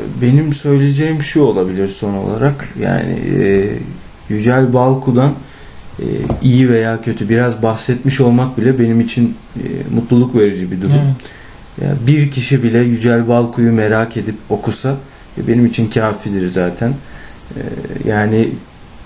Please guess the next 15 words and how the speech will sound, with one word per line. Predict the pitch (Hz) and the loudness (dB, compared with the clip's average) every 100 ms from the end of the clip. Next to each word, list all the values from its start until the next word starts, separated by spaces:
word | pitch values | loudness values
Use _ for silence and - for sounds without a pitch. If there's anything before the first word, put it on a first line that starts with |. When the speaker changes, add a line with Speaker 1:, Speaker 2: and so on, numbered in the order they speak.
| - | -2
Speaker 1:
Kaf | 117 117 - | 0 0 -4
Dili | 113 113 | 0 2
öyküsündeki | 113 110 107 117 110 110 - 113 - | 2 0 -4 -2 -2 -2 0 0 2
o | 113 110 - - - | 2 2 -2 -16 -14
çerbetan | - 107 104 113 117 127 117 135 | -4 -2 0 0 0 0 0 0
Speaker 2:
Evet. | 131 120 117 - - | 0 -2 -4 -10 0
Speaker 1:
olmayı, | 110 107 104 110 131 139 - - - - - - - | 2 2 2 2 2 0 -8 -20 -20 -20 -20 -16 -6
e, | 113 113 104 101 101 | -2 0 2 0 0
o | 113 | -2
çerbetanın | - 113 110 117 123 123 | -2 -2 -2 -2 0 2
yerine | 120 117 120 120 | 4 4 2 2
koymayı | 123 113 113 117 120 | 0 2 2 2 2
bir | 127 | -2
kişi | 120 - 110 | -4 -4 -2
bile | 104 107 | 0 0